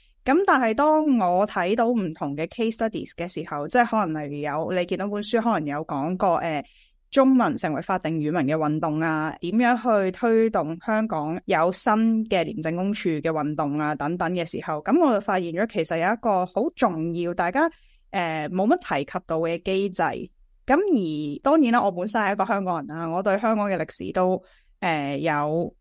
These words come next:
好深厚嘅興趣啦。咁好想知道多啲，究竟以前港英政府係點運作呢？或者，呃，呢啲咁樣嘅運作，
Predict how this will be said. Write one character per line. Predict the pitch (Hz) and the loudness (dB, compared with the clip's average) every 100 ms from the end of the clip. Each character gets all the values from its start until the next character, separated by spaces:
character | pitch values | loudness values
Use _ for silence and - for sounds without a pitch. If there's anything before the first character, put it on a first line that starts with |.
| _ _ - | _ _ -6
好 | 175 | -4
深 | 180 220 | 2 2
厚 | 214 | 2
嘅 | 175 | 0
興 | 170 165 | -2 -4
趣 | - 165 | -4 -4
啦。 | 165 180 175 | -2 -2 -2
咁 | 180 220 | 0 0
好 | 254 220 | 2 0
想 | 220 220 | 0 0
知 | 233 | 0
道 | 226 185 | 0 2
多 | 208 | 0
啲， | 214 208 | 0 -2
究 | 208 190 185 | 0 -2 -2
竟 | 180 254 262 _ _ - | 0 0 -2 _ _ -8
以 | 202 190 214 | -4 -2 -2
前 | - 170 - - _ - | -2 -2 -4 -12 _ -2
港 | 185 254 | 2 4
英 | |
政 | 269 214 | 4 2
府 | 214 | 0
係 | |
點 | 175 180 | 0 -2
運 | 190 165 | -2 -2
作 | 180 175 175 | -4 -4 -2
呢？ | 180 180 | -2 -2
或 | 180 | -2
者， | 185 262 - | 2 0 0
呃， | 180 | -2
呢 | 185 294 | 0 0
啲 | 320 277 | 0 0
咁 | |
樣 | 240 254 | 2 0
嘅 | 220 | 0
運 | 185 165 165 | -2 -4 -4
作， | 185 | -4